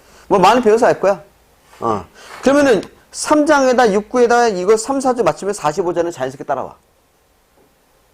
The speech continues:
알겠지? 그런데 이 중에 제일 중요한 게 뭐라고? 다른 건 안 지켜도 시조로 약간 옷, 그, 예외가 이-, 존재할 수 있는데 요거는 절대로 예외 존재하지 않아. 뭐?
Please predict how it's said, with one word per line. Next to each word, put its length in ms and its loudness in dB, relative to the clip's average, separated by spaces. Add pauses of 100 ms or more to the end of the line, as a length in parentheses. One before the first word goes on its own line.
(1080)
알겠지? 420 -2 (240)
그런데 300 4
이 160 0
중에 240 0
제일 260 0
중요한 260 0
게 80 0
뭐라고? 460 0 (2250)
다른 300 4
건 160 4
안 180 0
지켜도 400 -4
시조로 500 -4 (160)
약간 380 -2
옷, 320 -4 (160)
그, 320 0 (1400)
예외가 380 4
이-, 140 0
존재할 420 -2
수 160 -12
있는데 340 -2
요거는 300 0
절대로 340 -2
예외 160 2
존재하지 380 -2
않아. 140 -4
뭐? 360 -2